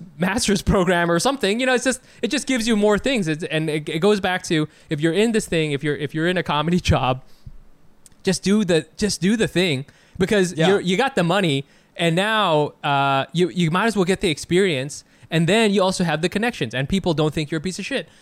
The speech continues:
Speaker 1: There's
Speaker 2: Right,
Speaker 1: no,
Speaker 2: right.
Speaker 1: there's no real
Speaker 2: Pe-,
Speaker 1: downside. <laughs>
Speaker 2: people, people talk, you know, if you're, like, a shitty employee, they talk,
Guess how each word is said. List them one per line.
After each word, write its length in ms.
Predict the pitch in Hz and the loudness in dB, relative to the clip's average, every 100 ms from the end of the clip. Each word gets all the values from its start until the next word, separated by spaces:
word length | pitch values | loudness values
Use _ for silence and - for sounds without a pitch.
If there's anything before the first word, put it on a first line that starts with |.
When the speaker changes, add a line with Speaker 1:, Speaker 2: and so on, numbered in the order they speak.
| _ - - | _ -20 -2
Speaker 1:
There's 180 | 226 220 | 2 6
Speaker 2:
Right, 200 | 277 311 | 6 6
Speaker 1:
no, 80 | |
Speaker 2:
right. 120 | 285 208 | 6 4
Speaker 1:
there's 140 | 240 | 4
no 200 | 208 240 | 2 4
real 180 | 233 240 | 4 4
Speaker 2:
Pe-, 60 | 269 | 4
Speaker 1:
downside. 640 | 277 302 320 359 381 370 - | 4 4 4 6 6 4 0
<laughs> 60 | - | -2
Speaker 2:
people, 240 | 294 262 | 0 2
people 320 | 254 330 349 | 4 6 6
talk, 500 | 311 - 240 440 440 | 4 4 6 6 6
you 80 | 233 | 4
know, 120 | 226 254 | 6 6
if 120 | 190 | 4
you're, 120 | 294 | 2
like, 140 | 294 | 2
a 40 | 247 | 2
shitty 240 | - 262 | -2 -2
employee, 400 | 247 196 226 226 | -2 0 2 2
they 160 | 160 220 | 2 -2
talk, 520 | - - 302 415 - | 2 6 6 6 0